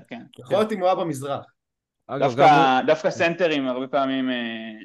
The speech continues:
Speaker 1: הם הרוקיז שיותר נבחרים, אבל, אה,
Speaker 3: אגב, גם הוא וגם ומבי, כאילו, ב-, בטופ של הליגה, בריבאונדים ובחסימות, בטופ של הליגה, כאילו, זה די מדהים. ואני חושב שהוא פשוט, אה,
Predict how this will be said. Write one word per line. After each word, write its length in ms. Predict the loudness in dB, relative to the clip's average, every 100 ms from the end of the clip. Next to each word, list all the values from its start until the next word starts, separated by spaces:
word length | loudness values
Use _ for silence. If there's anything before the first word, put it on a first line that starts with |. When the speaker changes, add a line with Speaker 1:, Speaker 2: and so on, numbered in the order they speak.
| -20 -12
Speaker 1:
הם 100 | -6
הרוקיז 320 | -4 -4 -8
שיותר 300 | -8 -4 -4
נבחרים, 440 | -4 -6 -14 -14
אבל, 200 | -18 -20 -20
אה, 920 | -20 -20 -20 _ _ _ _ _ -20 -18 -8
Speaker 3:
אגב, 300 | -4 -2 0
גם 140 | -2
הוא 200 | 0 -2
וגם 220 | -4 -6
ומבי, 260 | -8 -10 -10 -10
כאילו, 300 | -10 -10 -10
ב-, 120 | -12
בטופ 400 | -12 -12 -10 -10
של 140 | -6
הליגה, 340 | -4 -4 -4 -6
בריבאונדים 680 | -6 -8 -8 -6 -6 -6 -8
ובחסימות, 600 | -10 -10 -12 -14 -16 -16
בטופ 220 | -18 -12
של 140 | -8
הליגה, 320 | -6 -6 -10
כאילו, 280 | -12 -12 -12
זה 260 | -10 -12 -14 _ _ _ _ _ _
די 200 | -12 -10
מדהים. 400 | -10 -10 -12 -14 -16 _ _ _ _ _ -20
ואני 1040 | -14 -10 -8 -8 -10 -12 _ _ -20 -18
חושב 280 | -16 -14 -12
שהוא 160 | -10 -12
פשוט, 340 | -12 -14 -10
אה, 340 | -8 -8 -8